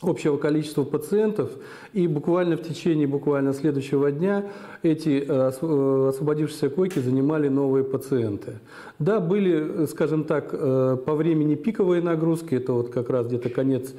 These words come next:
мая, начало июня первая волна и вторая половина, конец декабря вторая волна. Но ещё раз говорю, мы, э, максимально имели возможность выписывать пациентов.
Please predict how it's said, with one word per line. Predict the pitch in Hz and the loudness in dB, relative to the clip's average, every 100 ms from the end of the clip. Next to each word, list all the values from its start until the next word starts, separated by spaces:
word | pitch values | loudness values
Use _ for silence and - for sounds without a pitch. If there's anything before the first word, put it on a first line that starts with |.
| - - - - - | -16 -18 -16 -10 -2
мая, | 139 151 147 139 135 | 0 2 0 0 2
начало | 135 139 147 131 135 | 0 0 0 2 2
июня | 131 127 120 | 2 2 0
первая | 120 220 202 175 170 | 2 2 2 4 4
волна | 160 160 151 156 151 151 - | 4 2 2 2 0 -2 0
и | 143 139 139 | 2 4 4
вторая | 135 - 135 135 | 2 0 2 0
половина, | 135 135 131 131 135 127 | 0 0 2 2 2 0
конец | 127 131 135 | 0 0 0
декабря | 117 123 135 123 135 | -2 -4 -2 0 0
вторая | 123 - 127 120 113 | 0 -2 0 2 2
волна. | 113 110 110 101 101 - - - - - | 2 2 0 -2 -6 -12 -18 -16 -16 -4
Но | 156 170 | 0 0
ещё | 170 190 | 2 0
раз | 151 | 2
говорю, | 147 147 139 131 127 | 2 2 2 2 2
мы, | 139 151 180 175 170 | 2 2 4 2 2
э, | 175 131 131 131 | 0 0 2 2
максимально | 131 156 165 - 175 180 208 202 160 120 117 - - - - | 2 2 0 0 0 2 2 2 0 -2 -6 -14 -18 -16 0
имели | 151 165 165 156 | 2 4 4 4
возможность | 139 147 139 165 180 170 151 131 - - | 4 2 2 2 2 2 0 -2 -8 -4
выписывать | 160 151 202 190 170 156 - | 0 0 0 -2 0 -2 -2
пациентов. | 151 - 151 143 135 120 | -4 0 2 2 0 -2